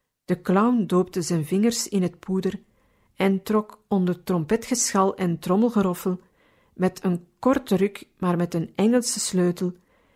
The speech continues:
die onmerkbaar vlug uit zijn mouw was gegleden, de kies eruit.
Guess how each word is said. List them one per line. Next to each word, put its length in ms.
die 360
onmerkbaar 880
vlug 360
uit 200
zijn 220
mouw 200
was 200
gegleden, 500
de 180
kies 360
eruit. 540